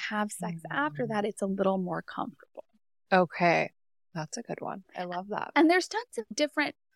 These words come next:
Speaker 1: medications and other things that you can do. But I think with focusing more on understanding, like we're doing right now, the physiology behind it, and then utilizing all of these tools that we have that are, all these other tools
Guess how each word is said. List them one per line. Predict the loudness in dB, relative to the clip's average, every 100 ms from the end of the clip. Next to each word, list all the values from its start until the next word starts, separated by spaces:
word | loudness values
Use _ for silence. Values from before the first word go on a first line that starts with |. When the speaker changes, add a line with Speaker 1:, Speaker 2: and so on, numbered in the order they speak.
| _
Speaker 1:
medications | 2 2 0 0 2 2 2
and | 2
other | 2 0
things | 2 0 0
that | -4
you | -4 -4
can | -4 -2
do. | -2
But | 0 -2
I | -2
think | 0 -2 -2 _ -6
with | -6 -6 _
focusing | 2 2 2 0 2 4 4 2
more | 0 0
on | -2
understanding, | 0 2 2 0 -2 -2
like | -2 -2
we're | -4
doing | -2 -2
right | -2 -2
now, | -2 -2
the | -4 -4
physiology | -4 -4 -2 -2 0 0 -2 -4
behind | -4 -4 0 2 2
it, | 0 -2
and | 0 2
then | 2 -2
utilizing | -4 -2 0 0 -2 -2 -2 -2
all | -2 0
of | 0 0
these | -4 -6
tools | -6 -4 -2
that | -2 -2
we | -4
have | -2 0 0 0
that | 0
are, | 0 -2 _ _ _ 2
all | 4
these | 4 2
other | 2 2 0
tools | 0 -2 -2